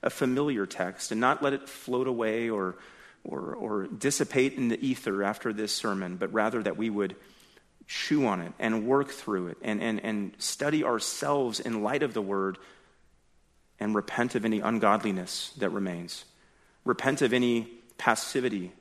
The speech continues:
that remains. Repent of any deception that remains.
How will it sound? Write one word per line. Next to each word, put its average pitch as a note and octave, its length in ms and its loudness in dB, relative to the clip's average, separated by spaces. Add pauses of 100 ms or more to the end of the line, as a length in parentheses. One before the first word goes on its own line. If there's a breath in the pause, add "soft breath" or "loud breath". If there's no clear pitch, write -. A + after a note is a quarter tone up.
(240)
that G#2 180 -2
remains. F#2 560 -4
Repent C#3 360 0
of B2+ 80 2
any B2+ 340 2 (1600 loud breath)
deception - 760 2 (160)
that - 220 4
remains. F2 560 -2